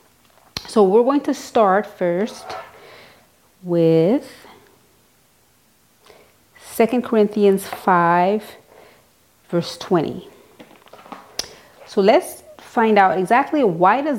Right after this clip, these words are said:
God want us to prosper? Is it just so you can pay your bills, have a bigger house,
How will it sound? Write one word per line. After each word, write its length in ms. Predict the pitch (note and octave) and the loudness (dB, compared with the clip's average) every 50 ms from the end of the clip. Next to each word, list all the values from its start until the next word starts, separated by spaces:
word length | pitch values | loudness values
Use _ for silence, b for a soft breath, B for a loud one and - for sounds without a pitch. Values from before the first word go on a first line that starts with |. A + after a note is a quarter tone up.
| F3+ - | -6 -8
God 260 | - F3 F3+ F#3 F#3+ E3+ | -4 -2 0 0 0 0
want 400 | D#3+ D3+ D#3 D#3 E3 E3 E3 - | -2 -4 -4 -6 -6 -6 -6 -8
us 160 | F#3+ - - | -12 -14 -14
to 80 | - | -16
prosper? 560 | F#3+ - - - - F3 F3 - - - D2+ - | -18 -14 -10 -8 -8 -8 -10 -14 -14 -14 -12 -12
Is 140 | - F3+ - | -10 -4 -2
it 140 | G3 F3+ D3 | -2 -2 -2
just 340 | - - G3 G3+ G3+ G3+ | 0 2 2 2 2 0
so 60 | - G3 | -2 -2
you 80 | F#3 | -2
can 200 | F#3 - E3+ D#3+ | -2 -2 -4 -4
pay 160 | E3 - E3+ | -4 -4 -4
your 100 | D3 C#3+ | -4 -2
bills, 360 | D3 G3 A#3 B3 B3 A#3 A3+ A3+ | 2 4 4 4 4 2 0 -2
have 140 | G#3+ F#3 | -4 -4
a 60 | E3 D#3+ | -4 -4
bigger 220 | D#3+ D#3+ D#3 D#3+ | -4 -4 -6 -2
house, 540 | E3+ F#3+ G3 F#3+ F#3 F3 F3+ F3+ F3+ - | 0 0 2 2 0 -2 -4 -8 -10 -16